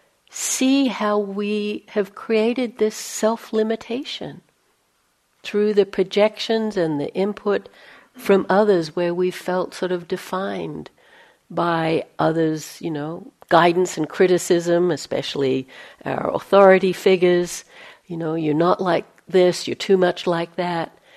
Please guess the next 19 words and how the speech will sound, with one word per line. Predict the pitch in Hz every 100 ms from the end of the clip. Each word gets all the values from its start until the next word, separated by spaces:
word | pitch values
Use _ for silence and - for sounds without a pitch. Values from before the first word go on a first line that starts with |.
| - - _ -
And | 214 226
we |
start | 226 - 240 359 -
to | 349
touch | - 254 - -
into | 233 226 220
these | 214 202
deeper | - 196 196 196
truths. | - - 143 135 156 - - _ _
What's | 196 190 202
really | 208 208 202
true | - 196 185
for | 175 - -
us? | 165 156 - -
What's | 185 -
really | 190 190 185
important | 185 - - 254 - 214
for | - - -
us? | - - - -